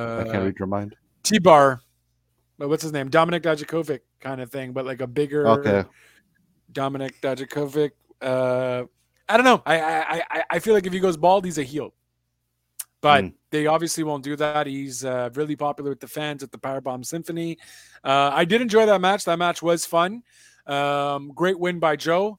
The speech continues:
Speaker 2: I thought, uh, the telling of the story with, um, Wardlow's knees there being, uh, out of whack, uh, from the get-go,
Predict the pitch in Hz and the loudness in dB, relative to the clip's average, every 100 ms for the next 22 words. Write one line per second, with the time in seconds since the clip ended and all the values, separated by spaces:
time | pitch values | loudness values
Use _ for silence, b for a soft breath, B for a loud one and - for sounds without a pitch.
0 | - 143 139 156 147 147 160 147 139 135 | -10 -8 -4 0 0 -2 -4 -2 -2 -6
1 | 135 160 165 156 147 - - 160 160 151 | -6 -4 -4 -4 -10 -10 -6 -4 -2 -2
2 | 143 143 - 147 135 135 131 123 - _ | -4 -4 -6 -6 -4 -4 -6 -10 -20 _
3 | b b b b 139 165 156 156 151 127 | b b b b 2 2 2 0 -2 -4
4 | 143 160 185 196 165 185 185 185 165 151 | -10 -4 -2 -2 -2 0 2 2 0 -4
5 | 147 147 147 139 127 147 143 131 170 180 | -4 -6 -6 -6 -2 -2 -2 -2 2 2
6 | 180 - - 135 - 147 135 127 175 175 | 2 -2 -8 -8 -6 -10 -10 -6 -4 -4
7 | 185 180 180 175 | -4 -2 -2 -6